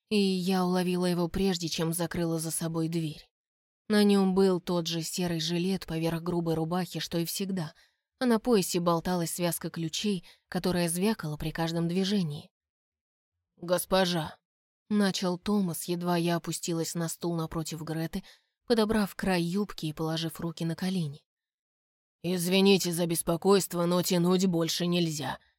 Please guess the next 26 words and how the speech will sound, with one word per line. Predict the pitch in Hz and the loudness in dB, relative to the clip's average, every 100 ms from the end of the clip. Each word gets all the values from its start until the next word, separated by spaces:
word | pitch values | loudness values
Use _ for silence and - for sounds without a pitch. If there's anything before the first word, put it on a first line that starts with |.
| _ - | _ -2
Надо | 180 180 | 2 2
решать | 175 170 - 180 165 156 | 2 0 2 2 2 -2
и | 156 | -2
решать | 156 160 175 175 180 | -2 -2 0 0 4
быстро». | 196 202 - - - - _ _ _ _ _ _ _ _ - | 6 6 4 -4 -8 -10 _ _ _ _ _ _ _ _ 0
Голос | 220 202 202 185 - | 2 4 4 4 0
у | 175 | 0
него | 175 170 | 2 2
был | 170 170 170 | 2 2 2
низкий, | 180 202 185 - 147 | 2 2 2 -4 -10
чуть | - 180 - | -4 -2 -2
с | |
хрипотцой, | 170 165 160 160 - 196 175 - _ _ - | -4 -4 -4 -6 -6 -4 -4 -6 _ _ -4
как | 202 190 | -2 0
у | |
человека, | - 185 185 208 202 165 | -2 0 2 2 2 0
привыкшего | 165 170 202 - - 160 | 0 2 2 0 -4 -4
отдавать | 160 165 170 165 | -2 0 -2 -2
распоряжения | 170 - 165 160 175 180 160 | -6 -4 -4 -2 0 0 0
на | 160 | -2
свежем | 156 165 160 170 | -4 -4 -2 -2
воздухе. | 170 196 160 151 - 170 - _ _ _ _ _ | -2 -4 -4 -10 -12 -16 -18 _ _ _ _ _
Он | 269 240 | 2 4
не | 214 | 4
повышал | 185 190 190 - 220 180 | 2 0 0 0 -2 -2
тона, | - 233 220 160 | -2 0 0 -2